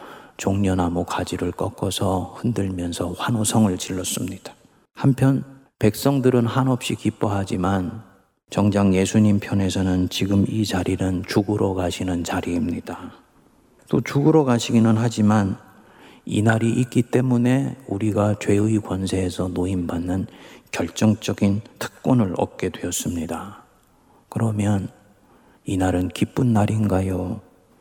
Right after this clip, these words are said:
아니면 예수님이 죽으러 가시는 날이기 때문에 슬픈 날인가요? 이 연약한 아이도 그것이 정확하게 잡히진 않지만 이 종려주일은 대단히 복합적인 감정이 교차되는 날이라는 것을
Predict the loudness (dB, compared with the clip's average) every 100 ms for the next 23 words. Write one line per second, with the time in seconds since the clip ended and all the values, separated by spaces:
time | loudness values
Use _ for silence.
0 | _ -4 0 2 4 4 2 2 4 4
1 | 4 2 0 0 2 2 -2 -2 -4 -4
2 | -4 -4 -6 -8 -6 -6 -6 -8 -8 -10
3 | _ _ -10 -8 -6 0 0 0 -4 -8
4 | -10 -16 -20 -20 _ _ _ _ _ _
5 | _ _ -4 2 4 6 4 2 2 2
6 | 2 2 2 2 2 -4 -18 -20 _ _
7 | _ -2 2 2 0 0 2 2 0 0
8 | -2 -2 -4 -4 -4 -2 -2 -4 -4 -2
9 | -2 -2 -2 -4 -2 -2 0 0 0 0
10 | 0 -2 -4 -4 -2 0 0 -2 -4 -8
11 | -18 -20 -14 -6 -6 -2 -4 0 -2 -2
12 | -4 -6 -6 -4 -4 -4 -6 -6 -6 -2
13 | -2 0 0 0 -2 -2 -2 -4 -4 -4
14 | -6 -6 -6